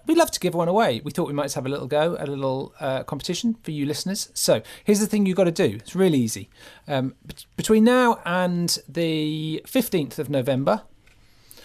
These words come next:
if you tweet or post or anything like that about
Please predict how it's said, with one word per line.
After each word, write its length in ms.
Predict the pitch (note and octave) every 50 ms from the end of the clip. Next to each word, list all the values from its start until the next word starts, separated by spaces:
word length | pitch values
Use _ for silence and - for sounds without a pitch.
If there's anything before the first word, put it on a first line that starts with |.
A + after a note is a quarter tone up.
| - - - _ _ _ _
if 140 | F#3+ - -
you 180 | A#3+ C#4 C#4+
tweet 720 | C#4 - - C4+ A3+ D#3 C3+ F3 - - - - - - _ _ _ _ _ _ - - - - - - - - - - _ _ _ _ _ _ _
or 140 | F#3 F3+ E3
post 680 | - G3 G#3+ E3+ G#3+ A#3 - - - - - - - - - _ _ _
or 260 | - F3 E3+ F3 F3
anything 320 | G#3+ A#3+ A#3+ A3+ A3+ G#3+
like 200 | G3+ G3 E3+ E3
that 280 | - E3 B2 A2+ - - _ _ _ _
about 560 | - C#3 - - F#3+ G3 G#3+ G#3 - - -